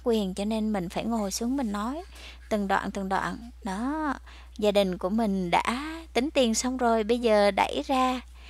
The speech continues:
lên xe rồi đi về. Đó, hơi nặng ha. Đó, ông xã mình hay vô đây mua gạo lắm, gạo đây bán rất là rẻ. Gạo này sản xuất ở Mỹ nha các bạn. Đó, khiêng ba bao gạo lên rồi.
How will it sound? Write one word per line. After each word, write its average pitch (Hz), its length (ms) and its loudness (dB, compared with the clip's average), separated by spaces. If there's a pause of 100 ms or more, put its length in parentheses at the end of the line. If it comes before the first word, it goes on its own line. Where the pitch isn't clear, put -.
(140)
lên 226 260 2
xe 226 360 6
rồi 208 140 2
đi 220 160 0
về. 202 360 4 (320)
Đó, 269 380 -2
hơi 247 240 0
nặng 220 260 2
ha. 262 200 0 (720)
Đó, 240 60 -2 (140)
ông 214 120 -4
xã - 260 -2
mình 196 540 -2
hay 247 240 0
vô 247 180 2
đây 240 120 0
mua 247 160 2
gạo 226 300 2
lắm, 302 220 -4
gạo - 220 4
đây 254 160 2
bán 254 240 0
rất 359 180 0
là 294 140 0
rẻ. 254 320 -2 (420)
Gạo 214 240 2
này 190 320 0
sản - 240 0
xuất - 300 -6
ở 180 160 4
Mỹ 240 320 -2
nha 302 120 -2
các 262 140 -4
bạn. 214 240 -4 (640)
Đó, 269 440 -2 (280)
khiêng 220 280 0
ba 220 260 2
bao 226 240 0
gạo - 240 -2
lên 220 200 0
rồi. 202 320 0